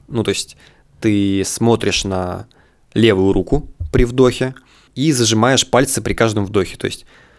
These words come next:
раз, палец зажал.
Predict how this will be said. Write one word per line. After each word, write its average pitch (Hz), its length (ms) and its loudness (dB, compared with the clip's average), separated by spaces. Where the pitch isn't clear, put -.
раз, 110 800 4
палец 101 400 2
зажал. 95 760 0